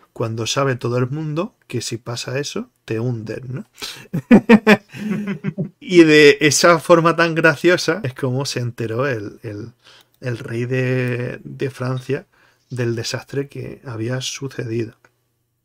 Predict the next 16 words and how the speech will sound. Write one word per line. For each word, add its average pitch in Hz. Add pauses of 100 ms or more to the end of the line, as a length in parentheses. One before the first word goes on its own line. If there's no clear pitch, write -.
(720)
Entonces, 131 (200)
hay 139
un, 151
hay 143
un 190
segundo 147
Southampton. 175 (140)
Southampton 135
para 135
los 127
ingleses 127
fue 127
como: 117
"Oh, 123
Dios 135
mío, 147